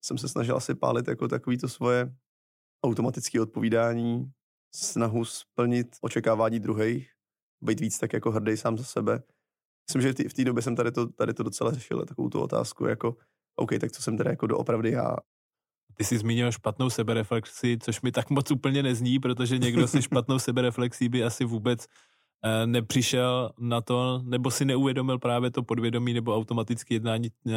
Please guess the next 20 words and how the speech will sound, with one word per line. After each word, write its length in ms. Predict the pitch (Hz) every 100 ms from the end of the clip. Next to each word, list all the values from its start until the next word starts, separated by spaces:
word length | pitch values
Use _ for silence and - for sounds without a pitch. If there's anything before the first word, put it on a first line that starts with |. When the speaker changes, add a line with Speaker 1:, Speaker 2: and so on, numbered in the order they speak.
| 110 107 107 85
Speaker 2:
jak 200 | 107 107
ty 100 | -
tomu 260 | 98 113 117
říkáš, 540 | 110 - 104 107 117
tak, 280 | - 110 120
eh, 60 | 107 104 104 107 104
co 120 | - 110
byl 160 | 127
vlastně 280 | 127 117 123
ten 140 | 117
moment, 280 | 117 110 110
nebo 200 | 110 104
co 140 | 107 107
byla 200 | 113 110
cesta, 600 | - 101 - 110 107 101 90 -
kterou 240 | - 107 104
si 160 | -
přišel 400 | 104 - - 107
na 100 | 107
to, 220 | 98 110